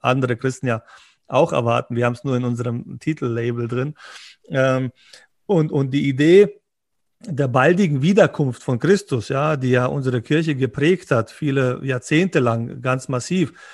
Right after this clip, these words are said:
hat dazu geführt, dass tatsächlich, äh, gerade im osteuropäischen Kontext, aus dem ich herstamme, Leute gar nicht die, die Notwendigkeit gesehen haben, sich großartig mit der Gesellschaft irgendwie in Verbindung zu bringen, ja, weil man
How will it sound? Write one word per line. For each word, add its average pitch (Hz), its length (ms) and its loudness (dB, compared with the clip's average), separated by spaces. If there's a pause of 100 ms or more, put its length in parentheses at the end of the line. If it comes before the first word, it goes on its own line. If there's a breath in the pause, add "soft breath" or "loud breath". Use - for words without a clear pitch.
(200 soft breath)
hat 123 220 -4
dazu 165 260 0
geführt, 151 380 -4
dass 143 140 -4
tatsächlich, 196 600 -2 (360 soft breath)
äh, 131 340 0
gerade 135 400 -2
im 131 80 -2
osteuropäischen 139 640 0
Kontext, 117 380 -4
aus 107 140 -6
dem 123 180 0
ich 170 160 -2
herstamme, 123 480 -4 (380 soft breath)
Leute 139 320 0
gar 127 200 0
nicht 147 280 -4
die, 131 400 -8
die 120 160 -4
Notwendigkeit 123 1040 0
gesehen 120 340 0
haben, 117 140 -2
sich 110 160 -6
großartig 127 600 -2
mit 123 140 -8
der 120 60 -6
Gesellschaft 120 560 -4
irgendwie 117 260 -4
in 113 100 -4
Verbindung 117 440 -6
zu 110 120 -14
bringen, 107 300 -6
ja, 131 240 -4
weil 127 140 0
man 131 240 -8